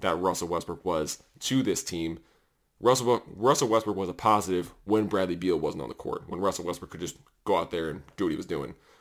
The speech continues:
When Bradley Beal came back, they were just colliding and fighting each other. So it's really cool to see this team kind of come full circle and fill in the holes with Kentavious Caldwell-Pope, with Montrezl Harrell, with Kyle Kuzma,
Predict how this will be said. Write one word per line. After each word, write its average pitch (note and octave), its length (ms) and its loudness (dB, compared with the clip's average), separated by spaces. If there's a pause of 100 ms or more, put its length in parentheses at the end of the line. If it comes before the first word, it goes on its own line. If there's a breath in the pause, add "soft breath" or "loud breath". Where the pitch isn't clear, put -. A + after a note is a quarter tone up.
(100)
When F2 100 -12
Bradley A2+ 220 4
Beal A2 120 4
came E2+ 220 -6
back, F2 300 -2 (360)
they F2+ 100 0
were F2 100 0
just E2 240 -10 (420)
colliding D#2 400 -6
and - 100 -12
fighting C#2+ 240 -8
each - 140 -12
other. - 240 -12 (480 soft breath)
So F2 180 -2
it's E2+ 140 -6
really A2 180 4
cool G#2 220 0
to F2+ 80 -2
see F#2+ 160 -2
this E2+ 120 -4
team E2 220 -6
kind E2+ 160 -6
of D#2 80 -10
come E2+ 140 -4
full D#2+ 220 -6
circle D#2+ 460 -6 (220 loud breath)
and D#2 360 -8 (120)
fill F#2+ 240 2
in E2+ 60 -2
the E2 60 -6
holes D#2+ 300 0
with E2+ 140 -6
Kentavious E2 400 -4
Caldwell-Pope, D#2+ 640 -6 (280 soft breath)
with - 340 -2 (180)
Montrezl F2 440 -4
Harrell, E2 340 -8 (160)
with F#2 240 -4
Kyle F2 240 -2
Kuzma, E2+ 480 -4